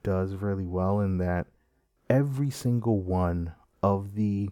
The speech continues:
Spider-Man that you see, when it comes to Daniel Kaluuya's, you know, Spider-Punk, when it comes to Spider-Man India, when it comes to Jessica Drew, that's played by Issa Rae,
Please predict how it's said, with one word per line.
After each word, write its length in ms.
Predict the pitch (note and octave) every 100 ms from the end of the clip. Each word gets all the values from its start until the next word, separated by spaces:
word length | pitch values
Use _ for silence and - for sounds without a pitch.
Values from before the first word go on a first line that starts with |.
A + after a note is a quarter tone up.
| - _ _ _ _ _ _
Spider-Man 800 | - - G2 G2+ G#2 G#2 G2 G2
that 260 | F#2+ -
you 80 | A2
see, 320 | - G2+ D2
when 160 | B1 F2
it 80 | -
comes 260 | A2 G2+
to 120 | - G2+
Daniel 400 | G2 G2 G2+ G2+
Kaluuya's, 960 | - A2 G#2 G#2+ G#2 G2+ G2 G2 - - _ _ _ _ _
you 140 | -
know, 320 | G2+ F#2+ F#2 - _ _ _ _ _
Spider-Punk, 1000 | - - - G#2+ G2+ F2 - - - - -
when 140 | - F#2
it 80 | -
comes 320 | G#2 G2 F#2+
to 220 | - F#2
Spider-Man 680 | - - G2 G2 G2+ G2+ G2
India, 600 | - A#2 G2+ D#2+ - - - _ _ -
when 140 | G2
it 100 | F2+
comes 400 | - A2 G#2 G2+
to 340 | - G#2 G2 F#2+
Jessica 480 | F#2 F#2+ G#2 - G2+
Drew, 600 | - G2 A2+ A2+ E2+ -
that's 160 | F2
played 300 | - G2+ F#2+
by 120 | G2+ F#2
Issa 320 | G#2 - A2
Rae, 400 | G2+ G#2+ D#2